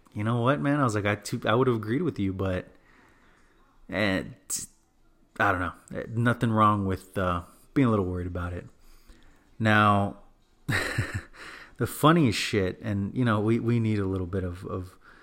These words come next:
levity when, uh, when shit like this happens, is last night, I'm,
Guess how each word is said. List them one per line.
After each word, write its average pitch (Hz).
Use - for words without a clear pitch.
levity 95
when, 90
uh, 87
when 90
shit -
like 87
this 87
happens, 90
is 110
last 143
night, 104
I'm, 92